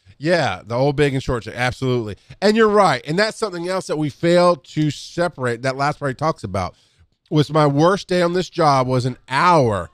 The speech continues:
on the truck sometimes. Right? The call that I let ruin a couple of weeks for me, if not months, was an hour-long call. It was the kid I talked about earlier where the firefighters got credit. They didn't take credit.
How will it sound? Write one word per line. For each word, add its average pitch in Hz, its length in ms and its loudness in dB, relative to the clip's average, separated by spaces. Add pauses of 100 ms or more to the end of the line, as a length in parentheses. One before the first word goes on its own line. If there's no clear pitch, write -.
(300)
on 123 100 0
the 120 80 6
truck 110 300 0
sometimes. 87 640 -8 (340)
Right? 165 300 2
The 170 80 -6
call 185 460 0
that 143 160 -4
I 147 80 0
let 160 280 -2
ruin 151 600 -2
a 120 60 -14
couple 120 340 -2
of 101 100 -8
weeks 160 600 -2 (280)
for 139 160 2
me, 135 140 2
if 123 160 -4
not 135 340 -4
months, 151 760 -4 (1200)
was 135 140 0
an 160 80 0
hour-long 147 380 2
call. 175 280 2
It 110 60 -4
was 104 100 -6
the 117 60 -8
kid 147 180 -2
I 143 80 0
talked 151 220 -2
about 143 180 -2
earlier 143 380 -2
where 117 100 -2
the 113 100 -6
firefighters 127 640 -2
got 120 220 -4
credit. 131 240 -2
They 143 140 -2
didn't 175 180 -2
take 208 180 -2
credit. 139 460 -6